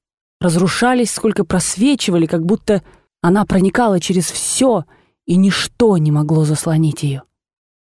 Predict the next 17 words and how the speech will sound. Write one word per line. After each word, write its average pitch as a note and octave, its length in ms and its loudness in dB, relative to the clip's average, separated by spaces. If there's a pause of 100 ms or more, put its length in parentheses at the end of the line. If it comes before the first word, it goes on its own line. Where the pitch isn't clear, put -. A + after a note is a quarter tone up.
(880)
Бывало, D#3+ 420 2
в D3 60 0
это E3+ 220 0
последнее E3 520 0
время F3 300 2
он D3+ 120 2
войдёт D#3 340 0
в F3+ 40 -4
гостиную, F3 600 0 (400)
убранную E3 520 2
им, D#3 300 0 (280)
в - 100 -12
ту A3+ 160 2
гостиную, F3+ 760 0 (520)
где D3+ 260 2
он G3 200 2
упал, F#3+ 560 0